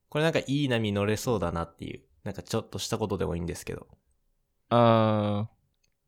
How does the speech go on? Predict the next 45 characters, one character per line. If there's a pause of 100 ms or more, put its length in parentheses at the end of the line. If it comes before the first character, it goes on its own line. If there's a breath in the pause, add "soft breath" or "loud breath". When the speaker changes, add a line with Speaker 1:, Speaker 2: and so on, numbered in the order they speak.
Speaker 2:
逆
に
言
う
と
ち
ょ
っ
と
出
だ
し
悪
い
な
っ
て
感
じ
で
す
ね。 (320)
Speaker 1:
あ
ー、
聞
く
ん
じ
ゃ
な
か
っ
た
な
っ
て
こ
と。
Speaker 2:
<laughs>
Speaker 1:
そ
れ
を
言
っ
て、